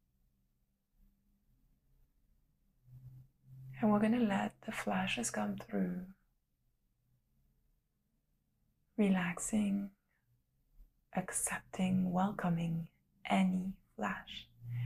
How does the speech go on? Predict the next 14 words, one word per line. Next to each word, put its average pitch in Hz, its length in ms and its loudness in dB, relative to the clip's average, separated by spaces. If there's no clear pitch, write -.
We're 208 100 4
not 190 240 6
discarding, 196 720 0
we're 202 100 6
not 180 380 4
thinking 180 500 0
with 185 240 0
the 196 60 4
mental. 175 580 0
We're 190 100 4
just 180 220 0
gonna 170 220 -2
breathe 180 300 -2
in 202 340 2